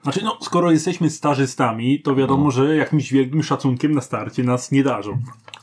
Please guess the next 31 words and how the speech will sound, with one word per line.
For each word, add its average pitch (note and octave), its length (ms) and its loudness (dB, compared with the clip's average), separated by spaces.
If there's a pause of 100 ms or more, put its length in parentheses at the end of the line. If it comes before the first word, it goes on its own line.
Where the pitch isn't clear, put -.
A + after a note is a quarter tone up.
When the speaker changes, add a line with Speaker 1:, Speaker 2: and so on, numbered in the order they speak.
Speaker 2:
Tak, - 220 -4
e, - 40 -10 (180)
Speaker 1:
O, A#2 40 2
tak A2 160 0
Speaker 2:
bo, A2+ 60 0
Speaker 1:
bym G#2+ 180 -4
to G2 100 -2
Speaker 2:
znaczy, G#2 260 -2
Speaker 1:
ujął. - 120 -14 (500)
Speaker 2:
są G#2+ 320 -2 (320)
bardzo A2 800 2
wobec G2 380 -2
nas G2 400 0
tacy F#2 260 -4
nieufni, G2 760 0
to - 200 -2
Speaker 1:
Mhm. - 60 -2
Speaker 2:
C C#3+ 180 0
I D#2 60 0
A D#2+ 320 0
i E2 140 -2
tak - 240 -8
nas D#2 160 -8
cały E2+ 200 -2
czas D#2+ 220 -6
kontrolują, F2+ 680 0
no, E2 60 -2
jesteśmy - 300 -8
oceniani E2 540 -2
przez - 180 -18
całą, E2 460 -4